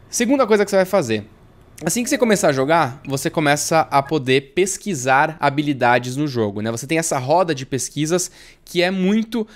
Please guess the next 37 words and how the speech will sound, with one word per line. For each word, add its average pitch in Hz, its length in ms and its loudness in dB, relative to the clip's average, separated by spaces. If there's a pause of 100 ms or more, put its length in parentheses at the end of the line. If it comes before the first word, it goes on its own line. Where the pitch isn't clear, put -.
(180)
é, 165 260 2
interessante 175 540 0
porque 175 200 -4
ela 185 140 2
vai 175 140 0
te 175 120 -6
dar 156 300 2
uma 165 140 0
infinidade 165 600 0
de 185 120 -6
coisas 160 300 2
aqui 143 180 -6
pra 147 100 -2
você 147 240 0
fazer, 117 540 2
né? 113 220 0 (440)
E 220 500 2
você 190 220 -2
vai 254 100 4
perceber 214 440 0
que 214 120 -8
tem 226 280 0
aqui 175 520 -2
um 220 160 2
perk, 165 460 0
né? 139 180 2
Uma 175 140 0
habilidade 143 640 0
que 170 380 -2
se - 160 -4
sobressai 175 500 0
das 175 140 2
outras 160 260 0
no 160 60 -2
início 156 240 -4
do 175 80 -2
jogo, 131 420 0